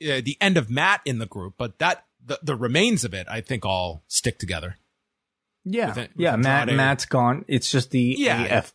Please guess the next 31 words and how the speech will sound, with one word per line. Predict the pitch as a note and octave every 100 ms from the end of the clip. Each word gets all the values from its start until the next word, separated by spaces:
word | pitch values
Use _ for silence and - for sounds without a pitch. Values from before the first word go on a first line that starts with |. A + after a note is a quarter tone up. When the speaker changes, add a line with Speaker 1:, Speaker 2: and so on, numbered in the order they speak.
| -
Speaker 2:
A | B2+ B2+
F | G#2 -
O. | F#2+ D#2+ - - -
Speaker 1:
Right. | A#2 F#2 E2
Whatever | A2+ A2+ G#2+ F#2+
you, | F#2+
yeah, | F2+ G#2+ F2 -
the | A2+
A | B2 A2
F | G2 G2
O. | F2+ - _ _ -
Okay. | F#2+ D#2+ - _ _ _ _ _ _ _
So | D#3
you |
got | D3 D3
Speaker 2:
Yeah. | F3
Speaker 1:
A | E3+
F | E3+
O | F3 E3
and |
A | C#3
F | D3 -
I | B2 G2+ - _ G#2
now | G2
all | F#2+ G#2 F#2+ - F#3+
Speaker 2:
Oh, | B2 A#3+ C#4 F3 G2 F2 F2+ - -
there | F2+
you | F#2
go. | G2 C#3 F3
Speaker 1:
A | G2+
W. | G2 G#2 G2